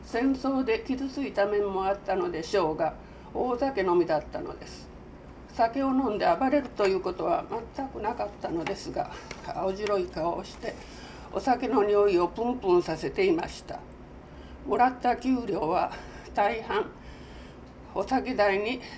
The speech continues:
消える日々だったようです。母は苦労して着物や編み物の仕立てをして家計を助け、私たちを育ててくれました。そんな頃、ある方から、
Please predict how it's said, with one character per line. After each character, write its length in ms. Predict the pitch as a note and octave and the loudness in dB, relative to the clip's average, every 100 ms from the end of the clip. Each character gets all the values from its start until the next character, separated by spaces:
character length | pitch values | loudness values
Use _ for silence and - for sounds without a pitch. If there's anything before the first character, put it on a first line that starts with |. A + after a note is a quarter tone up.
| - - - | -16 -14 -2
消 200 | F#3+ F#3 | 4 4
え 80 | F3 | 4
る 140 | B3 | 0
日 160 | - F#3 | -4 -4
々 140 | G3+ | 0
だ 80 | E3+ | 0
っ 60 | - - | 0 -2
た 160 | F#3+ | 0
よ 200 | D#3+ D3 | 0 -4
う 40 | B2 | -8
で 100 | - | -10
す。 220 | - - - - - - - - - | -14 -16 -18 -18 -16 -16 -16 -18 -2
母 160 | - B3+ | 0 6
は 220 | G#3 G3 | 6 6
苦 140 | G3 | 4
労 180 | C4 G#3 | 4 4
し 140 | G3 - | 2 0
て 260 | G3+ - - - - - | -2 -2 -8 -18 -18 -18
着 160 | - A3+ | -8 2
物 300 | C4 B3+ F#3+ | 4 4 4
や 240 | F#3 - | 2 2
編 160 | - A3+ | -2 -2
み 80 | B3 | 0
物 260 | B3 B3 | 0 2
の 140 | G#3 F3 | 2 2
仕 140 | - | 2
立 180 | - A#3+ | 2 4
て 60 | G#3 | 4
を 140 | G3 | 2
し 80 | F#3+ | 0
て 260 | - F#3 - - - - - - | -2 -2 -2 -14 -16 -16 -16 -2
家 140 | A3 A3+ | 0 2
計 200 | F#3 F3 | 2 0
を 140 | - | 0
助 100 | E3 - | -2 -2
け、 200 | - G#3 - - - | -2 -2 -4 -16 -12
私 320 | - G3+ G3 | -2 0 0
た 160 | - F3+ | -4 -6
ち 160 | - G3+ | -2 -2
を 60 | |
育 320 | - F#3 F#3 | 0 0 0
て 100 | F3+ | -2
て 140 | D#3+ G#3 | -4 -2
く 100 | E3+ | -2
れ 100 | D#3 | -2
ま 160 | C#3 | -4
し 100 | D3 | -8
た。 160 | - - - - - - - - - - - - | -8 -10 -10 -16 -16 -18 -16 -16 -16 -16 -16 -8
そ 160 | - | 2
ん 140 | C#4+ D#4 | 6 6
な 120 | D4+ | 4
頃、 400 | D4+ C#4+ F3+ - - - - - - | 4 6 6 2 -10 -12 -14 -14 4
あ 120 | A3+ | 6
る 100 | C4+ | 6
方 300 | C4 G#3+ F3+ | 4 4 4
か 100 | F3 | 4
ら、 220 | F3+ - | 4 2